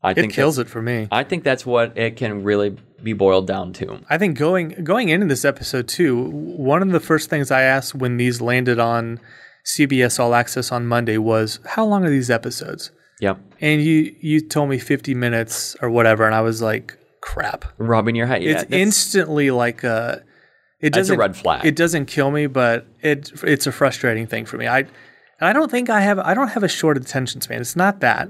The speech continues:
Speaker 2: It's not that I wanna be off doing other stuff. It's just a lot of these, I feel like a lot of these premium shows, whether it's on H B O or C B S or Netflix, they, they s-, drag this stuff out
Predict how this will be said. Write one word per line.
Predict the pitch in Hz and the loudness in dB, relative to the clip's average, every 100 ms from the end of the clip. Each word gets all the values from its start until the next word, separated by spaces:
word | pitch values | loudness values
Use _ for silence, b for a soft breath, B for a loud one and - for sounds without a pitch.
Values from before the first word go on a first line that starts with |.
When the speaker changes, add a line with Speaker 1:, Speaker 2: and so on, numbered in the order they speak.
| - | -12
Speaker 2:
It's | - | -4
not | 185 190 | 0 2
that | 170 | 4
I | 143 | 4
wanna | 139 131 | 2 2
be | 123 | 4
off | 117 - | 2 0
doing | 120 117 | -4 -2
other | 110 117 | -4 -6
stuff. | - - - - b b b b b _ | -10 -12 -12 -16 b b b b b _
It's | 151 139 | 0 4
just | 156 | 4
a | - | 2
lot | 127 131 165 | 2 4 2
of | 190 | 2
these, | 180 - - _ - | 0 -2 -10 _ -6
I | 139 | -4
feel | 202 | 0
like | 208 | 2
a | 131 | 2
lot | 127 147 | 2 2
of | 151 | 2
these | 139 131 - _ | 2 0 -12 _
premium | - 135 139 151 147 147 170 - _ - | -4 -2 0 0 0 -2 -8 -14 _ -14
shows, | - 131 131 139 165 - - _ b b b | -2 2 4 4 0 -6 -14 _ b b b
whether | - 117 113 | -2 2 2
it's | 113 120 | 2 0
on | 117 | -2
H | 113 117 - | 0 -2 -2
B | 117 | 0
O | 113 113 113 - | 2 2 0 -2
or | 110 110 107 107 107 107 b b b b b b _ _ _ _ - _ _ | 0 2 2 2 2 -2 b b b b b b _ _ _ _ -20 _ _
C | - 139 | -2 -2
B | 117 107 | 2 0
S | 135 - | 0 -2
or | 123 | -6
Netflix, | 110 117 156 214 202 - | -4 -4 -2 -4 -4 0
they, | 160 156 160 - _ _ 151 | 2 2 -2 -20 _ _ 0
they | 147 | 2
s-, | 139 - | 2 -4
drag | 143 135 185 202 | 0 2 4 2
this | 175 - | 0 0
stuff | 180 143 | -2 0
out | 165 190 123 | 0 0 -2